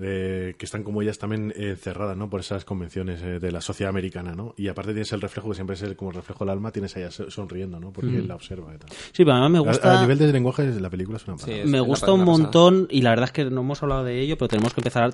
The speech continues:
Speaker 2: creo que tenemos que empezar a hablar de Ricky. <clears throat> Eh, esa idea de la, del, de la cámara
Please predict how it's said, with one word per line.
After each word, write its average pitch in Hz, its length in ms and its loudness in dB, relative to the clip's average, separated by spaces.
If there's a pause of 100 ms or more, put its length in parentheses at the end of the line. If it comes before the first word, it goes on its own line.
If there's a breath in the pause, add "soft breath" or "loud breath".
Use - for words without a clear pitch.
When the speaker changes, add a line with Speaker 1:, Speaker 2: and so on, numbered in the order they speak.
Speaker 2:
creo 131 180 4
que 123 60 4
tenemos 117 240 2
que 135 60 2
empezar 113 200 0
a 113 40 6
hablar 113 200 4
de 110 80 4
Ricky. 190 380 8
<clears throat> 131 100 -8 (380 loud breath)
Eh, 127 840 4
esa 131 200 0
idea 160 220 4
de 156 100 4
la, 123 460 6
del, 104 800 0
de 98 180 -4
la 95 140 -4
cámara 147 580 4